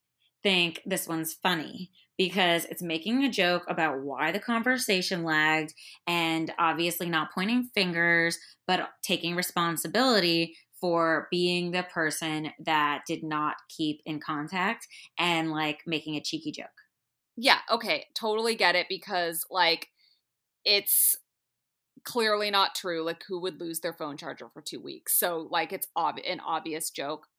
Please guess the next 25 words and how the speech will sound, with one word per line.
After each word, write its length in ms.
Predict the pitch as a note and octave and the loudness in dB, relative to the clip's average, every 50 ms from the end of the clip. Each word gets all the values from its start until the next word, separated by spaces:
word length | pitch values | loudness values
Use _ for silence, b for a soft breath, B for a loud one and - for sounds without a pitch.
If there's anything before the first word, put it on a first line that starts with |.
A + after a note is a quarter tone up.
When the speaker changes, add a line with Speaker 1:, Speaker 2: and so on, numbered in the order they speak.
| _ _ | _ _
Speaker 2:
But, 300 | - A3+ G3+ E3+ E3 D#3+ - - B B B B B B B B | 2 4 6 6 4 2 0 -6 B B B B B B B B
and 160 | - E4 D#4+ | 2 4 4
I 80 | D#4+ E4 | 4 2
think, 300 | D#4+ - F4 E4+ D4+ - | 0 -2 -4 -4 -4 -2
again, 440 | - A#3 - - E3+ C#3+ C3+ B2 - - - F3+ | -4 -4 -2 0 0 0 0 -2 -4 -8 -10 -4
guys, 360 | E3+ F3 E3 D#3+ E3 E3 F3+ | 0 2 4 4 2 0 -4
we 160 | F3+ G#3 G#3+ | -6 -6 -4
say 260 | G#3+ - A#3+ A3+ A3+ | -4 -2 -2 -2 -2
take 220 | A3+ A3 G#3+ G3 - | -2 -4 -6 -6 -6
these 160 | G3+ F#3+ F3+ | -6 -8 -6
with 140 | F#3+ F3+ - | -6 -8 -8
a 40 | E3+ | -8
grain 220 | - E3+ E3 D#3+ | -6 -4 -4 -2
of 60 | D#3+ | -2
salt. 180 | D#3+ - E3 B2 | -2 -4 -4 -2
Like, 160 | C#3 D#3 D#3 - | -4 -6 -4 -4
I 80 | B2+ | -4
wouldn't, 380 | F3 D#3+ D#3+ F#3 F#3 G3+ - - | -4 -2 -4 -4 -4 -4 -6 -4
like, 240 | F3 E3 D3 - - _ _ | -2 -2 -2 -4 -8 _ _
write 520 | - C#3+ C#3+ C#3 D3 D3+ E3 F3+ F3+ - - | -14 -14 -12 -6 0 2 2 2 2 2 -2
somebody 520 | - - - F#3+ F3+ E3+ F3 E3+ E3 C#3+ - | -4 -2 -2 -2 -2 -2 -4 -4 -4 -4 -2
off 340 | - F3 E3 D#3 D3+ D#3+ - - - | 0 2 4 4 2 2 0 -6 -8
just 240 | E3+ E3 - - - | -8 -8 -8 -8 -12
because 400 | D#3 - - F#3+ F3 E3+ D3+ - | -14 -12 -8 -6 -6 -6 -6 -6
of 240 | - F3 E3+ C#3+ | -8 -10 -10 -10